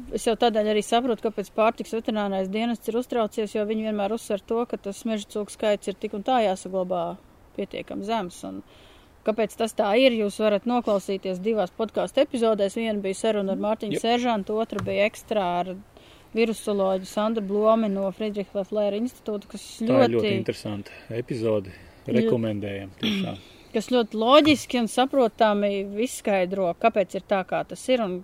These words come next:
Speaker 1: ko tas mērs dara un kāpēc mums tam jāpievērš uzmanība.
Speaker 2: Tā kā, ja gribat, jā, kaut ko uzzināt vairāk par mēri, ne tikai to, kā viņš vienkārši ir, tad,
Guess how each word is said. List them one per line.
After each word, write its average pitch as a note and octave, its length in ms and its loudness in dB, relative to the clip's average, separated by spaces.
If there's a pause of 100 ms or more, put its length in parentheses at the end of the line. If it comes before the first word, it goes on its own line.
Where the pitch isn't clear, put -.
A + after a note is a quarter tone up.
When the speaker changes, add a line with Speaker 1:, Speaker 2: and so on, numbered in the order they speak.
(120)
Speaker 1:
ko G#3 120 -4
tas - 180 -14
mērs F#3+ 340 -6
dara F#3+ 340 0
un E3+ 260 -8
kāpēc - 300 -10
mums - 140 -12
tam - 120 -8
jāpievērš - 480 -8
uzmanība. F3 460 -10 (1000)
Speaker 2:
Tā - 100 -6
kā, A#2 120 4
ja A#2 60 4
gribat, B2 400 4
jā, B2 200 2
kaut B2 200 2
ko B2 100 -2
uzzināt A2 400 0
vairāk A#2+ 460 4
par G#2+ 120 -4
mēri, D3+ 420 0
ne B2 360 -2
tikai B2 340 2
to, B2+ 180 2
kā A2 240 0
viņš A2+ 220 -2
vienkārši A2+ 500 0
ir, E3+ 160 4
tad, A2 180 -10